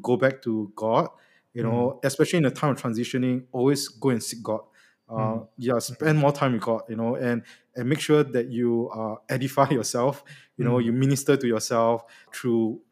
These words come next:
Speaker 1: listening to who He say you are,
Speaker 2: Mm.
Speaker 1: uh, and with the promises that He has told you personally about,
Speaker 2: Yeah.
Speaker 1: instead of looking at the circumstances around you.
Speaker 2: Yeah.
Speaker 1: Yeah, because the circumstances will always tell you, uh, will paint a very,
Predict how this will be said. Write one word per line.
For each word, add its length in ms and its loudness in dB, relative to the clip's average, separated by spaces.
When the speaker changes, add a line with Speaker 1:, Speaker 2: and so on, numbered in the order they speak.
Speaker 1:
listening 480 0
to 160 0
who 400 -2
He 160 -6
say 280 0
you 340 -4
are, 360 0
Speaker 2:
Mm. 160 -4
Speaker 1:
uh, 400 -2
and 200 -4
with 80 -4
the 60 -6
promises 680 -2
that 120 -6
He 380 -6
has 300 -8
told 340 2
you 220 2
personally 540 -4
about, 460 0
Speaker 2:
Yeah. 180 -8
Speaker 1:
instead 300 0
of 160 -2
looking 440 -2
at 220 -4
the 100 -6
circumstances 800 -6
around 280 -4
you. 220 -4
Speaker 2:
Yeah. 140 -8
Speaker 1:
Yeah, 60 -6
because 240 2
the 80 0
circumstances 760 2
will 180 -4
always 260 0
tell 260 -2
you, 400 2
uh, 160 -6
will 120 0
paint 240 2
a 40 2
very, 640 2